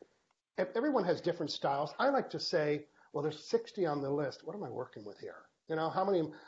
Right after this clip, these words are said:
how many should I be looking for?" This is a give or take average. Is it over five trapped emotions? What's the answer? No. Is it under five? Yes. Is it under four? Yes. Is it under three emotions? Yes. Is it under two emotions? Yes.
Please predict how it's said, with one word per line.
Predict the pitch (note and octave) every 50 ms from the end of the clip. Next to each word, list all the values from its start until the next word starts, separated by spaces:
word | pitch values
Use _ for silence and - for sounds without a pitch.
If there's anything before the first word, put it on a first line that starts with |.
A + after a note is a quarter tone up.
| - - -
how | - B3
many | C4 C#4 B3
should | - - - F#3+
I | F3 E3
be | D3+ D#3
looking | D3+ D#3 D#3 D#3 - D#3 C3+
for?" | - - B2 G#2+ G#2+ G#2+ - C#3+
This | F#3 F#3 -
is | - - F3
a |
give | D3+ A#2+ F#3 E3 D3+
or | D3+
take | - - D3 C3+ - C#3+
average. | B2+ A#2+ A#2 A2+ - - - - - - _ _ _ _ _ _ _ - - - - _ _ _ _ _ _ _ _ _ _ _ _ _ _ _ -
Is | G#3+ F#3
it | G#3+
over | A3+ A3+ A3 A3+ A#3
five | - - - B2 B2+ B2+ E3 -
trapped | - - E3+ D#3+ D#3+ - -
emotions? | E3+ E3+ E3+ F3 E3+ - - A#3+ B3 A#3+ - - -
What's | - C#3+ -
the | - D#3
answer? | C#3+ D3+ D#3+ - - - G#2+ - _ -
No. | F#3+ F#3 G3 F#3+ - - - _ _ _ _ -
Is | F#3 E3 -
it | F3+
under | F3+ G#3+ C4 C4 A#3+
five? | - - - A#2 A#2 A2 G2 - -
Yes. | F#3+ F#3+ F#3 E3 - - - - - _ _ _ _ _ _ _ _ _ _
Is | - E3+ E3+
it | F#3+ F#3
under | F3+ F#3+ F3 F3+ D#3+
four? | - - G#3 G3 G#3 A3 G3 - A2 A2 - -
Yes. | D#3 E3 F3+ E3+ C#3 - - - - - _ _ _ _ _ _ _ _ -
Is | E3+ D#3+
it | G3 F#3+
under | F#3 F#3 F#3+ F3+ E3
three | F3 - - A#3 B3 A#3
emotions? | G#3 E3 C#3 B2 A#2 - - B2+ A#2+ -
Yes. | F3 F3 F3 - - - - - _ _ _ _ _ _ _ _ -
Is | D#3 D3+ D#3+
it | E3 D#3+
under | D#3 D#3 C#3+ C#3
two | C#3 - - E3 D#3
emotions? | E3+ F#3 F#3+ F#3 G3 G#3 G#3 - A#3 F#3+ -
Yes. | F3 E3 E3+ E3+